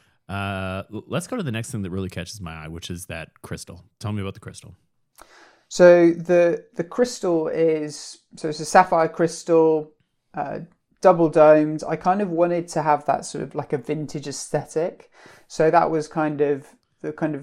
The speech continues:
Speaker 2: one of, one of the challenges again, or one of the de-, design goals that I, I set myself was I wanted it to, to look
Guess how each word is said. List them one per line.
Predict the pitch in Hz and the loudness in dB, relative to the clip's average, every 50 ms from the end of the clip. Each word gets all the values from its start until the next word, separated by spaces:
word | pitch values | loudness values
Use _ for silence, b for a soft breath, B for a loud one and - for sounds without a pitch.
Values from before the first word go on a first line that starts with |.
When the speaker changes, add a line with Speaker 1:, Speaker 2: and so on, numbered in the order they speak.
| - - - | -14 -18 -20
Speaker 2:
one | - - 151 160 160 165 160 | -18 -16 -8 -4 -2 0 0
of, | 151 147 | 0 0
one | 151 - 165 | 0 0 0
of | 156 143 | -2 -2
the | 143 | -2
challenges | 139 - 151 147 147 147 139 143 135 135 | 0 2 2 2 2 -2 -4 -6 -6 -6
again, | 135 - 143 139 139 143 | -2 0 0 0 0 0
or | 139 | -2
one | 139 139 | -2 -2
of | 139 139 | -4 -4
the | 143 131 | -6 -4
de-, | 135 143 143 143 | -2 0 0 0
design | 120 104 - 139 139 143 139 139 139 | -2 -4 -8 -4 -2 -2 -2 -2 -2
goals | 135 139 139 143 139 127 - | -2 -2 -2 -2 -2 -4 -4
that | 143 139 | -2 -2
I, | 135 - - - 143 | -2 -4 -4 -8 -10
I | 139 | -6
set | - - 147 - - | -2 0 0 0 -2
myself | 147 143 - - 143 139 131 - | -4 -6 -2 -2 -2 -2 -2 -2
was | - 151 151 143 135 135 - - b b b b b b b | -2 0 0 0 -2 -4 -10 -16 b b b b b b b
I | - 151 | -4 -2
wanted | 147 147 156 156 165 165 - - 160 - | 2 4 4 4 2 0 -2 -2 -2 -2
it | 139 - - - | -2 -4 -8 -8
to, | - 151 - - - - - _ | -6 -4 -4 -4 -6 -8 -12 _
to | - - 160 | -6 -2 0
look | 147 151 160 165 - - - - - _ | 2 4 4 2 2 -2 -12 -20 -20 _